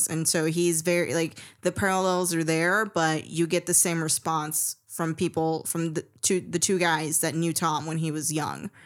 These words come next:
So, I don't know. I just thought that was so eerie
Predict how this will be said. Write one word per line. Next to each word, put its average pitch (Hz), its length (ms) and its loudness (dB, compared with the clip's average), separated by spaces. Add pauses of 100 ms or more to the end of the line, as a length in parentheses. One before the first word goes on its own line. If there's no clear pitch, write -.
(240)
So, 151 640 0 (380)
I 175 100 -2
don't 175 100 2
know. 165 100 2
I 170 100 2
just 202 180 2
thought 170 200 0
that 165 160 2
was 160 480 0 (180)
so - 320 2
eerie 220 520 2